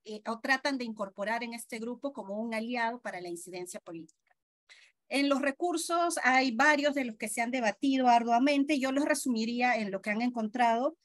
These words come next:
recursos de personas, organizaciones e información. Ahora, personas, organizaciones e información, ¿para qué? Para desarrollar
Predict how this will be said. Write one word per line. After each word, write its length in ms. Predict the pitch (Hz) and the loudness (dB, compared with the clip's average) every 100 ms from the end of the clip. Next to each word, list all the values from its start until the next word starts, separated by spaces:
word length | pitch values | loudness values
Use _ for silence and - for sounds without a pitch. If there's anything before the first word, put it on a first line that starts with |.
| _ _ _ - - | _ _ _ -16 -2
recursos 560 | 226 240 285 269 294 | 2 4 2 4 2
de 320 | 254 240 220 - | 2 2 2 4
personas, 580 | 254 247 320 311 320 311 | 4 6 8 8 8 4
organizaciones 800 | 247 226 214 214 - 262 277 277 | 2 2 0 -4 -2 0 2 2
e 40 | |
información. 760 | 240 220 196 330 - 208 165 - _ _ | 0 -2 -4 -4 -2 -2 -4 -10 _ _
Ahora, 260 | 214 208 196 | 2 2 2
personas, 440 | 240 330 330 359 | 0 4 4 4
organizaciones 1000 | 330 240 214 214 - 262 262 277 294 - | 2 0 -2 -6 -6 -2 0 0 -2 -6
e 80 | 220 | -4
información, 760 | 214 175 196 180 175 262 262 269 | -4 -4 -4 -2 -2 0 2 2
¿para 220 | 240 185 | 2 0
qué? 320 | - 233 294 | 0 0 0
Para 200 | 233 196 | 0 0
desarrollar 640 | 196 - 208 202 220 240 | 0 -2 -4 0 2 2